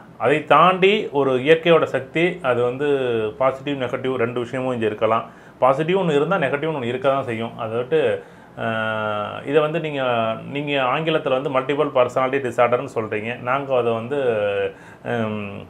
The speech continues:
பே-, பேய் பிசாசுன்னு நம்ம சொல்றோம். அவ்வளவுதான் கான்செப்ட். இதை வந்து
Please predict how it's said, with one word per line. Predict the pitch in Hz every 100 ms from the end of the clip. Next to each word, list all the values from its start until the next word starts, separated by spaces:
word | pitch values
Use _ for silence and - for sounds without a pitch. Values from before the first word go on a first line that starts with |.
| - -
பே-, | 131 113 107
பேய் | 143 139 127
பிசாசுன்னு | 117 113 127
நம்ம | 123 104
சொல்றோம். | 98 98 101
அவ்வளவுதான் | 95 101 104 127 120
கான்செப்ட். | 107 - 98 - 98 - - -
இதை | 120 117
வந்து | 120